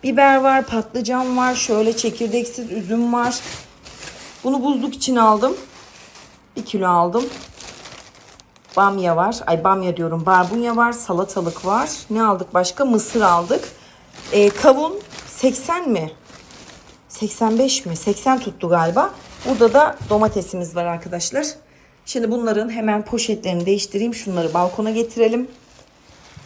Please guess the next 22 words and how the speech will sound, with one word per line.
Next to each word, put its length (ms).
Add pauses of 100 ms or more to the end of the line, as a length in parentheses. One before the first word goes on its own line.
(160)
Ondan 300
sonra 480 (320)
güzel 320
yemeğimizi 520
yeriz. 300
Yarın 320
arkadaşına 600
gitti. 420 (800)
O 80
sanırım 460
böyle 300 (120)
akşam 340
üzeri 280
gelir. 300 (720)
Yani 240 (220)
akşam 300
üzeri 240
derken 360 (960)
sekiz 380
dokuz 280
gibi 240
gelir. 400